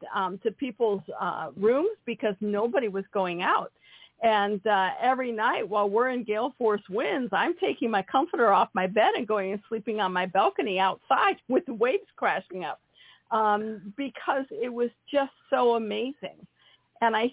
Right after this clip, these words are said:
think that, you know, when we let go of the fear of being harmed or dying or, or, you know, whatever it is that we're facing,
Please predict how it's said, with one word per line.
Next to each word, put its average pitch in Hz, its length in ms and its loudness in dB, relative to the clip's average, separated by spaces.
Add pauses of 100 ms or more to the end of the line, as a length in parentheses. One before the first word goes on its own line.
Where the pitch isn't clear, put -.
think 247 320 4
that, 185 320 0
you 220 80 0
know, 202 120 2
when 196 280 0
we 202 140 0
let 214 340 2
go 240 180 -2
of 196 120 -2
the 180 100 -6 (180)
fear 220 500 -4 (500)
of 175 200 0 (240)
being 202 220 2
harmed 196 760 4
or 170 100 0
dying 202 600 2
or, 175 320 -2
or, 175 340 0 (220)
you 214 160 -4
know, 165 120 -4
whatever 220 500 4
it 214 100 2
is 220 140 4 (100)
that 180 160 -6
we're 185 140 -4
facing, 214 600 -2